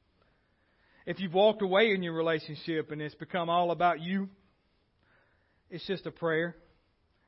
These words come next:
It's just asking God, "Hey, forgive me of these things.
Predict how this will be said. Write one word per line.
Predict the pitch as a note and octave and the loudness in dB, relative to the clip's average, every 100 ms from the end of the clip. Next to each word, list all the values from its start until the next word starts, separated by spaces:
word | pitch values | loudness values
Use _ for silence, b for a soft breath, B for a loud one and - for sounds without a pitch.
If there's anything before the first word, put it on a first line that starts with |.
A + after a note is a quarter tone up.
| - | -14
It's | F3 | -8
just | F#3 | -4
asking | F3+ F3+ F3 F3+ E3+ | -2 -2 -2 -6 -2
God, | E3+ E3+ D#3 | 0 2 0
"Hey, | E3 D#3+ C#3+ - b b - | -2 -2 -4 -10 b b -10
forgive | F3 E3 G#3 | -8 2 2
me | F#3+ F3 | 2 -4
of | D#3+ | -2
these | D#3+ D3+ | -4 -6
things. | E3+ D#3+ D3+ D3 | -6 -6 -6 -12